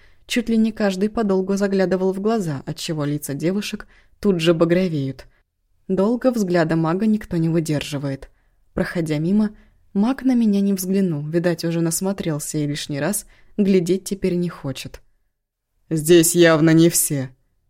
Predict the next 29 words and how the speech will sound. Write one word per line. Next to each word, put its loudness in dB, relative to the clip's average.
пророкотал -2
над 0
стадионом -2
голос -4
преподавателя. -4
«Я 6
не 6
допускаю 4
опозданий 2
на 2
свои 2
занятия. 2
Пусть 2
по 6
одному 6
человеку 4
отправятся 2
в 0
раздевалки 4
за 4
остальными. 2
Остальные 6
бегут 4
вокруг 2
стадиона, 2
бегут 6
до 2
тех -6
пор, 2